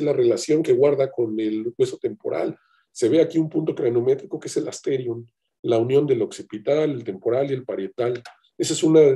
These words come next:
referencia anatómica muy importante, ¿no? Entonces, por ejemplo, una cirugía de estas que es cráneo lateral, el asterion, la punta de la mastoides, el esternocleidomastoideo,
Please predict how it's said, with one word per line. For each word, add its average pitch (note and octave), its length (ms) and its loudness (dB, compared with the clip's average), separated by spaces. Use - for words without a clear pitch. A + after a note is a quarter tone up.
referencia C3+ 400 -2
anatómica C3 460 -4
muy B2 180 -6
importante, A#2+ 640 -6
¿no? A#2+ 100 -2
Entonces, - 240 -8
por B2+ 120 -4
ejemplo, D#3+ 180 -4
una F3+ 140 4
cirugía D3 420 0
de C#3+ 80 -2
estas - 300 -8
que - 80 -16
es - 100 -14
cráneo C3+ 380 -2
lateral, A2+ 520 -4
el A2 160 2
asterion, C3 580 0
la A2+ 140 0
punta B2 240 -4
de G#2+ 60 0
la G2+ 100 -2
mastoides, B2 800 2
el A#2+ 120 0
esternocleidomastoideo, A#2+ 1400 2